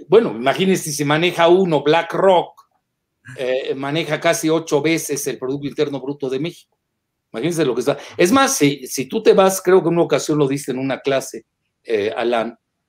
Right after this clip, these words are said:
eh, ustedes se ponen a revisar a todas las firmas de gafam, eh, eh, y Twitter. Bueno, Twitter es nada, ¿eh?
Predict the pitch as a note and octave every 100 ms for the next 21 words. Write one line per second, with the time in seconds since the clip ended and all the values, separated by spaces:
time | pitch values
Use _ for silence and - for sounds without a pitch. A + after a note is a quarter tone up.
0 | _ - B2+ B2 A#2+ C3+ - _ D3 -
1 | D3+ D3 D3 D3+ D#3 C#3 A#2+ A#2 A2 -
2 | C#3 C3+ - - _ _ _ _ _ A#2+
3 | A2 - - D3 D3+ C3+ A#2 - C#3 C#3
4 | A#2+ A2+ G#2 A2+ - C3 A#2+ A2+ - _
5 | _ _ _ _ _ _ _ _ _ G#2
6 | G2+ G2+ G2 - G#2+ G2 F#2+ B2 G#2 -
7 | - B2+ - G#2 G#2 - _ _ E3+ C#3
8 | - A2+ E3 C3 F#2 G#2 B2+ F2+ E2